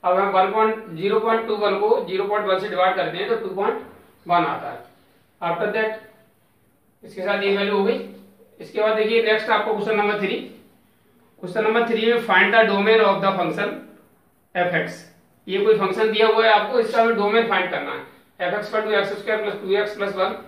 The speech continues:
और एक्स स्क्वायर माइनस एट एक्स प्लस ट्वेल्व।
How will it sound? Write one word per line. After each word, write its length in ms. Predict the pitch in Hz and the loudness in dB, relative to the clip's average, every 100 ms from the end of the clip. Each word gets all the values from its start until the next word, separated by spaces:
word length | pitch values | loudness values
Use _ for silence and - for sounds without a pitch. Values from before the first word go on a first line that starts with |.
| - - _ _ - | -20 -20 _ _ 0
और 180 | 185 185 | 2 2
एक्स 180 | 175 196 | 0 -4
स्क्वायर 260 | - 214 202 | -2 0 0
माइनस 300 | 180 202 196 | 0 0 0
एट 180 | 196 202 | -2 -2
एक्स 280 | 202 202 - - _ _ - | -2 -4 -14 -20 _ _ -8
प्लस 280 | 190 190 - - _ _ - | -2 -2 -4 -18 _ _ -6
ट्वेल्व। 240 | 180 160 | -2 -2